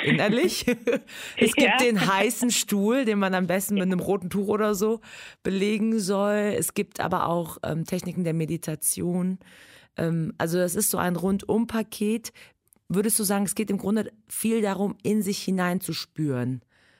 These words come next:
Speaker 1: Weg von allem, was von außen auf mich einprasselt. Kann man das k-,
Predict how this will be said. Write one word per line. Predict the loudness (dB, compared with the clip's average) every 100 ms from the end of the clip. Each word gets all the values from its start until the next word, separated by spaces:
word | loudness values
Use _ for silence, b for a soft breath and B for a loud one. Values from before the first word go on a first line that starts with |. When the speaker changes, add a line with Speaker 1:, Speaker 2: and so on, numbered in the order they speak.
| b b -4
Speaker 1:
Weg | -4 -2
von | -4
allem, | 0 0 0
was | 0 -2 -6
von | -6 -2
außen | -2 -2
auf | -2
mich | -4 -4
einprasselt. | -2 -4 -4 -6 -6 -6 -6
Kann | -4
man | -2 -2
das | -2 -4 -6
k-, | -16